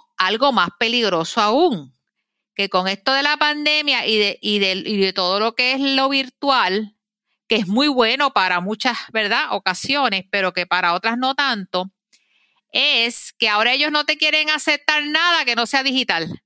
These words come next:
ni comentarios ni participación. Entonces ahí estás limitando el proceso, porque sabemos que en Puerto Rico hay muchas personas que no tienen internet o personas que no manejan el internet,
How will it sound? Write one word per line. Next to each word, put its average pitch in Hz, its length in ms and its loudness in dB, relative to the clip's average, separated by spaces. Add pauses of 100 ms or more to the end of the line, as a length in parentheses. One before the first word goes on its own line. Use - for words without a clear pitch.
(320)
ni 247 200 -2
comentarios 254 720 0
ni 349 100 0
participación. 202 1300 -2
Entonces 196 400 -2
ahí 233 200 0
estás 190 220 -2
limitando 233 1000 -2
el 180 160 -4
proceso, 180 720 -4 (580)
porque 202 280 -4
sabemos 180 400 0
que 214 100 -2
en 196 80 -4
Puerto 202 340 0
Rico 220 220 -2
hay 349 80 -2
muchas 208 300 -4
personas 185 560 -4 (760)
que 160 140 -2
no 175 120 0
tienen 359 260 -2
internet 247 640 0
o 185 100 -4
personas 180 420 -2
que 165 140 -2
no 165 120 0
manejan 320 360 0
el 349 80 0
internet, 247 760 -2